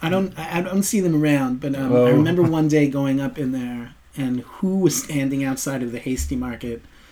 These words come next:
Speaker 1: None other than Corey Haim,
Speaker 2: <laughs>
Speaker 1: kicking it, Thornhill style.
Speaker 2: Yeah.
Speaker 1: And that was when the Lime Rickies was just,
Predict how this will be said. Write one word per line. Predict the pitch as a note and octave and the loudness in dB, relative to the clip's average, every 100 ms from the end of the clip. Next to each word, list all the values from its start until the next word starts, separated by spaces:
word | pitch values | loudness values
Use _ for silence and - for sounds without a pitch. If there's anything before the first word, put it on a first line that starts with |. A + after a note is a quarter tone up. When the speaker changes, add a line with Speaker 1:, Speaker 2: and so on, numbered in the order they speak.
| - - - | -20 -20 -6
Speaker 1:
None | E3+ D3 | 0 2
other | D3+ D3 | 4 4
than | C3+ C3 | 4 2
Corey | C3+ - C#3+ C#3 C#3 | -2 -2 0 2 0
Haim, | C#3 C3 B2 A#2+ - - - | 0 0 -2 -6 -10 -18 -6
Speaker 2:
<laughs> | D#3 - - - | -4 -4 -10 -16
Speaker 1:
kicking | - A3 F3+ D#3+ | 0 2 4 2
it, | B2+ B2 - _ _ - _ _ _ - _ _ _ | 0 -4 -12 _ _ -20 _ _ _ -20 _ _ _
Thornhill | - - A3+ E3+ E3+ E3+ D3 | -18 -2 2 4 4 4 4
style. | D3 - - C#3 B2+ C3 - _ _ _ - - - C3 | 2 -2 -6 -6 -8 -10 -16 _ _ _ -20 -20 -16 -6
Speaker 2:
Yeah. | G2+ G2+ G#2 F#2+ F#2+ | -2 0 2 0 0
Speaker 1:
And | D#3 | 0
that | D#3+ | 2
was | D#3 D3 | 0 2
when | D3+ C#3+ C3+ C3 B2 | 2 2 2 0 -2
the | G3+ F3 C3+ | -8 -4 -2
Lime | C#3 C#3 C3+ C3 | -2 0 0 2
Rickies | D#3 D3+ A#2+ A#2 A2+ - - _ | 0 -2 -8 -10 -10 -14 -20 _
was | B2+ A#2 | -8 -4
just, | C3 C3 - | -4 -4 -2